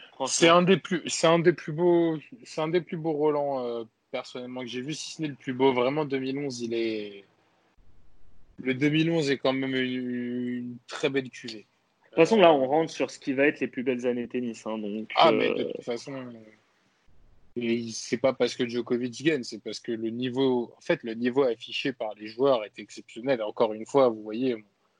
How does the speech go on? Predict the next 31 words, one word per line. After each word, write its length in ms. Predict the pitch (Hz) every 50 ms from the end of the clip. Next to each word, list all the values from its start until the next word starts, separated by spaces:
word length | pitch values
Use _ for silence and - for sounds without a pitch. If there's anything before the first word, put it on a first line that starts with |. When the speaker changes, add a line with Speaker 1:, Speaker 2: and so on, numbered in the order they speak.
| _ _ _ - - -
Speaker 2:
on 120 | 113 107
a 100 | 107 104
parlé 320 | - - 113 113 120 123 120
là 160 | 120 120 117
de, 420 | 113 113 107 107 107 107 107 107
de 160 | 107 110 117
la 140 | 110 110 110
finale 380 | - - - 120 123 127 123 120
et 80 | 113
de 100 | 104 117
la 80 | 113 113
demi-finale. 680 | 107 120 113 113 110 110 - - 127 143 156 143 123 104 113 113
On 60 | 104
pourrait, 540 | - - 110 107 113 113 113 113 110 107 107
on 60 | 104
pourrait 240 | - 117 110 113 110
clairement 320 | - 127 123 139 147 135
faire, 260 | - - 139 135 127 123
en 60 | 120
fait, 280 | - 143 135 127 -
une 100 | 127 123
émission, 460 | 123 123 127 127 120 - - 165 156 135
par 180 | - 131 117
exemple, 320 | 117 120 127 147 147 131 - _ _ _ _ _ _ _ _ _ _
sur 240 | - - - 147 143
la 140 | 131 131 127
demi-finale 640 | 123 131 127 131 127 - - - 135 135 131 131 123
de, 360 | 123 123 123 123 123 123 120
de 140 | 120 117 127
Roland-Garros 680 | 117 117 120 123 123 120 - 135 135 147 151 - -
entière. 300 | 165 151 - 220 196 147